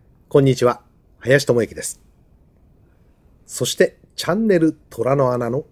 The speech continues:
金曜日虎の穴。今日から四回シリーズでお送りするのは、投資を始める前に考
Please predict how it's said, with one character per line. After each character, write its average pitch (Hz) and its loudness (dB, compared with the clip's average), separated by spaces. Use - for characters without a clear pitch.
金 180 0
曜 165 4
日 160 -6
虎 104 -2
の - -8
穴。 - -18
今 160 6
日 131 -2
か 101 -4
ら - -18
四 165 -2
回 151 -4
シ - -14
リ 107 -10
ー - -20
ズ - -18
で - -4
お 95 -10
送 101 -12
り 98 -8
す 92 -12
る 87 -16
の 107 -10
は、 175 -2
投 220 -2
資 202 -4
を 170 4
始 135 -4
め 143 6
る 131 4
前 120 -4
に 120 -10
考 143 -4